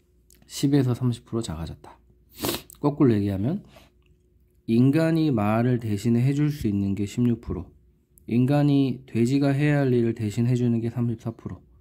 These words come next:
제일 크잖아? 그러니까 인간, 어떻게 보면 이런 거야. 동물의 가장 큰 니드 중에 하나가, 아니, 돼지의 가장 큰 니드 중에 하나가 먹는 거였는데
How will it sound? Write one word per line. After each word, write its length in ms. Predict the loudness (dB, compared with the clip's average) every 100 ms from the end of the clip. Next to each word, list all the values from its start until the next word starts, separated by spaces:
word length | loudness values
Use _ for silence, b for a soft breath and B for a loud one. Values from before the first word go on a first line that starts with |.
| _ -12
제일 240 | -8 -6
크잖아? 480 | -2 2 2 0 -6 b b b b _ _
그러니까 200 | -6 -2
인간, 360 | 0 0 -2 -8 _ _
어떻게 280 | -8 -4 0
보면 220 | 2 2
이런 220 | 2 0 -4
거야. 240 | -6 -8 -14 _ _ -20 -8
동물의 500 | -2 0 0 0 -2
가장 340 | -4 -4 -4
큰 300 | -4 -2 2
니드 300 | 2 2 0
중에 220 | 0 -4
하나가, 500 | -4 -4 -4 -8 -8 -10
아니, 280 | -10 -10
돼지의 400 | -2 -2 2 0
가장 280 | 0 -2 -2
큰 180 | -2 -2
니드 260 | -2 -2 -2
중에 180 | -2
하나가 320 | -2 -4 -4 -4
먹는 400 | 0 4 4 4
거였는데 600 | 0 -4 -6 -8 -8